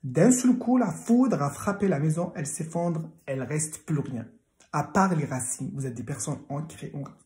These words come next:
Pour, je finis le tirage avec la carte de la guérison émotionnelle de l'ermite. C'est la carte de la sagesse intérieure, c'est la carte de la voie. On vous montre le chemin vers la lumière, vers le bonheur. On vous dit, mes chers amis,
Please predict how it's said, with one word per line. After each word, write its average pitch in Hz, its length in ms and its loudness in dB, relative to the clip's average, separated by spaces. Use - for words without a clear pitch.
Pour, 202 260 8
je 170 120 4
finis 311 360 4
le 254 120 6
tirage 180 540 2
avec 175 240 4
la 202 80 6
carte 196 240 4
de 165 60 4
la 147 80 4
guérison 160 340 2
émotionnelle 160 540 2
de 147 60 2
l'ermite. 143 600 0
C'est - 100 4
la 180 100 10
carte 202 240 4
de 185 60 4
la 170 80 4
sagesse 170 460 2
intérieure, 139 480 0
c'est - 120 0
la 151 120 2
carte - 500 -2
de 156 140 4
la 156 120 10
voie. 147 720 0
On 156 100 4
vous 143 140 4
montre 156 340 2
le 139 100 0
chemin 131 520 -2
vers 139 220 -2
la 131 140 -2
lumière, 131 460 -2
vers 131 240 -4
le 123 80 -2
bonheur. 123 420 -6
On 160 100 0
vous 143 160 2
dit, 185 140 2
mes 165 80 4
chers 127 260 -4
amis, 117 340 -6